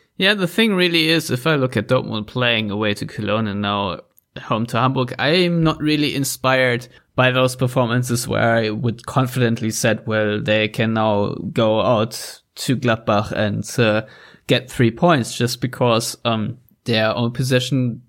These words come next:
game doesn't really, you know, they're, the, the only, the only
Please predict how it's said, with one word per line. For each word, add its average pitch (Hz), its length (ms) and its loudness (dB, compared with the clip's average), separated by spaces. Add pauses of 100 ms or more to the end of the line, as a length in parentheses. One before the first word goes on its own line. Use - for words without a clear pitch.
game 123 420 2
doesn't 117 380 -2
really, 113 640 0
you 120 120 0
know, 107 180 0
they're, 120 400 0
the, 131 300 -2
the 147 180 2
only, 180 340 2
the 139 200 0
only 151 440 2